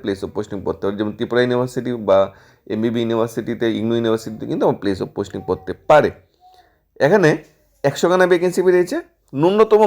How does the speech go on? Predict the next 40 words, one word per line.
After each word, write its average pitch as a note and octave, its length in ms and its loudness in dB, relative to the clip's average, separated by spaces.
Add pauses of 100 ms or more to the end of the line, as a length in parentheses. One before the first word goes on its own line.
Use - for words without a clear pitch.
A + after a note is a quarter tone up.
(120)
মাধ্যমিক C#3 460 0
পাস G3 200 4
হলেই E3 240 0
কিন্তু E3 220 -2
অ্যাপ্লাই A#2 300 2
করা G#2 200 2
যাবে, G#2+ 240 0
অর্থাৎ B2+ 320 2
যারা A#2 140 4 (100)
মাধ্যমিক C3 380 0
পাস E3 180 4
করে D#3 200 0
বসে A#2 260 0
আছে - 120 -6 (500)
তাদের A2 280 2
জন্য A#2+ 120 0 (120)
দারুণ A#2+ 320 6
একটা D#3 140 0 (100)
সুযোগ, D3+ 200 -4 (140)
সুযোগ D3 200 -4 (120)
এই A2+ 120 0
সিকিউরিটি B2 340 2
গার্ড C3 160 4
এজেন্সিতে B2+ 520 -2
অ্যাপ্লাই G2 240 0
করার F#2+ 300 0
জন্য। G#2 140 -2 (720)
এজ E3 140 6 (1080)
ন্যূনতম F#3+ 520 2 (180)
বয়স D3 180 6 (160)
একুশ D#3 240 -4
হতে D3+ 160 -2
হবে, D3+ 160 -2 (120)
ম্যাক্সিমাম D3 480 0
বয়স A#2+ 220 4
বলা A2 140 2
হয়েছে G#2+ 180 0 (100)
পঞ্চান্ন, D#3 420 0 (500)
সরি C3 180 4 (100)
পঁয়তাল্লিশ। C3+ 400 4